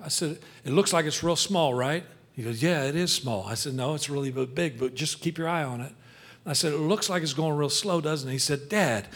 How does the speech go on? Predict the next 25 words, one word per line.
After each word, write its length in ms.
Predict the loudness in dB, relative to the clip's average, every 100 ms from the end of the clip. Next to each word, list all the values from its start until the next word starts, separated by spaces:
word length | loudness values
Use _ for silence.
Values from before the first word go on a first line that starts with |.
| -10
it 120 | -2 2
is 180 | 2
going 240 | 2 2 2
slow." 300 | 0 0 0
I 60 |
said, 200 | -2 -2
"No, 100 | -2 0
no, 120 | 2
no. 220 | 0 -2 -8 -18 -6
You 80 | -2
just 180 | 2 4
watch 320 | 6 6 6
that. 220 | 2 2
Watch. 460 | 4 6 6 2 -4 -6
The 80 | -8
closer 420 | 4 6 6 4
it 80 | 4
gets 280 | 6 4 4
to 140 | 4
us, 120 | 4
the 80 | 2
bigger 220 | 2 2
it's 140 | 2 4
gonna 180 | 2 4
get." 320 | 6 4